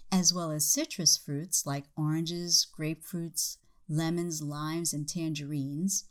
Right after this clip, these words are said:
and vegetables like broccoli, sweet red peppers, and kale to your diet are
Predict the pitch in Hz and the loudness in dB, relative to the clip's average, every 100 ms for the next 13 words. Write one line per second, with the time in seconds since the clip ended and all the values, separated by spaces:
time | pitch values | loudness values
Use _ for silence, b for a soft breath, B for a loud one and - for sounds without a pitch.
0 | _ - 208 240 240 196 214 - - 143 | _ 2 4 4 4 2 2 2 2 -2
1 | 139 143 - 151 143 143 - b b - | -4 -2 -2 0 -4 -4 -10 b b -6
2 | 156 143 147 - 170 202 240 - _ - | -2 0 -2 -4 0 0 -2 -8 _ 4
3 | - 190 202 196 190 190 - 170 - 165 | 6 6 4 4 0 0 -4 -8 -6 -2
4 | 160 - 170 190 185 190 175 151 151 - | -2 -2 2 2 2 -2 0 0 -2 -2
5 | 156 143 139 170 180 143 143 - - 151 | -2 -4 -4 0 0 0 -2 -6 -4 -2
6 | 156 156 | -2 -6